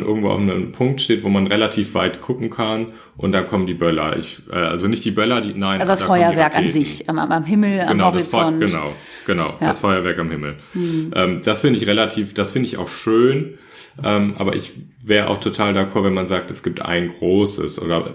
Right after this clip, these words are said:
Speaker 1: wenn man sagt, es gibt gar nichts mehr, bin ich genauso happy. Aber es ist halt die Vorstellung, dass es mal so war. Das hat, mir hat's halt immer was gegeben, weil ich meine Gedanken schweifen lassen konnte und das Jahr Revue passieren lassen kann. Also ich glaube, es ist eher vernetzt mit Gefühlen,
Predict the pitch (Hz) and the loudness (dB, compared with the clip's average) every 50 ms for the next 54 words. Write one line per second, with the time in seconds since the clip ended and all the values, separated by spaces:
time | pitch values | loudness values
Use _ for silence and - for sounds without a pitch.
0 | - - 101 98 - 92 90 92 90 87 82 95 87 82 - 90 - - - - | -10 -12 -12 -6 -4 -4 -2 0 -2 0 0 0 0 0 -2 -8 -6 -6 -10 -4
1 | - 82 82 87 95 104 101 - - 107 98 90 98 95 95 - - 90 87 92 | -2 0 0 2 2 0 0 0 2 2 2 4 4 2 2 0 -2 0 2 2
2 | 104 98 95 82 82 78 69 - - 80 76 78 82 - - 87 - 101 90 85 | 2 4 2 0 0 0 -4 -4 -4 -4 -2 -2 -4 -4 -6 -4 0 0 0 0
3 | - 92 - - 95 95 95 - - 92 87 87 85 85 85 82 - - - 92 | 0 -2 -4 -2 -2 -2 -2 -2 0 0 0 0 0 0 -2 -4 -4 -8 -6 -4
4 | 85 80 76 82 76 76 80 82 87 92 101 104 101 - - - - - - - | -4 -2 -2 -4 -4 -2 0 0 2 2 0 0 -4 -8 -16 -20 -20 -20 -20 -20
5 | _ _ _ - - - 117 - - 104 104 117 131 - 127 107 95 - 107 104 | _ _ _ -8 -2 -2 -2 0 2 2 4 4 2 2 0 0 2 2 2 4
6 | 95 95 98 - 95 80 95 110 110 104 98 90 90 - 104 92 90 90 87 82 | 4 2 2 0 0 2 4 4 4 4 2 2 2 2 2 2 2 2 2 2
7 | 90 95 - - 101 - - 87 82 82 80 90 82 78 - 85 82 - 95 85 | 2 0 0 0 -4 -4 -2 0 0 0 0 0 -2 -2 -4 -6 -6 -6 -6 -4
8 | 90 90 82 82 82 - 87 85 90 85 87 85 87 95 98 95 101 95 - - | -4 -4 -4 -4 -2 0 0 0 0 0 -2 0 0 0 0 0 -4 -4 -2 -4
9 | 78 76 78 71 76 73 - - 73 73 78 78 78 - 78 - - - - - | -4 -4 -2 -6 -6 -8 -8 -10 -10 -10 -10 -10 -10 -10 -10 -10 -12 -10 -6 -4
10 | 90 85 95 90 - - - 87 85 87 90 - - 90 85 87 90 87 - - | -4 -2 -4 -6 -8 -10 -8 -6 -4 -4 -4 -4 -2 -2 -2 -2 -2 -4 -4 -4
11 | 95 90 - - 87 - - - 110 110 113 110 110 110 110 - | -4 -4 -4 -4 -8 -8 -6 -4 0 0 2 2 2 0 -2 -4